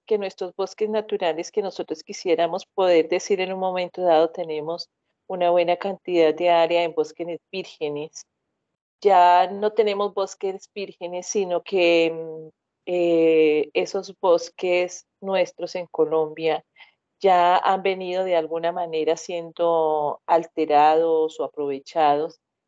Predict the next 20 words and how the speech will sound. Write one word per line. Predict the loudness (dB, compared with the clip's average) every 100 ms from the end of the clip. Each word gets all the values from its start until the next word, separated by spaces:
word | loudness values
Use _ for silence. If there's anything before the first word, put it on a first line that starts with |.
| _ -4
eh, | 2 4 6 6 2 -2 -6
por | 0 2 2 0 -8 -12 -2
las | -2 -2 -12 -20 -18
comunidades | -10 -8 -4 0 4 4 2 -2 -6 -4 -6 -8 -6
o | -4 -2 -2 -4 -10 _ -10
por | -6 -6 -6 -10 -18 -18 -20 _ _ _ _ -4
determinada | -4 0 -2 -2 -4 0 0 0
persona. | -6 -2 -4 -2 -6 _ _ _ _
Entonces, | -12 -2 0 0 0 4 6 8 6 4 0
el, | 0 2 2 2 2 -2 -6 -8 -10 -10
el | -10 -8 0
bosque | 0 0 -6 2 4 6 4 2 -2 -6
que | -4 -4
nosotros | -4 -8 _ _ -12 -8 -8 -6 -8 -8 -8
hoy | 0 0 0
día | 2 2 2
tenemos, | -4 -4 -10 -12 -16 _ -20 -20 -2
¿qué | 2
nombre | 2 4 4
podríamos | 4 0 0 -4 -4 -8 -12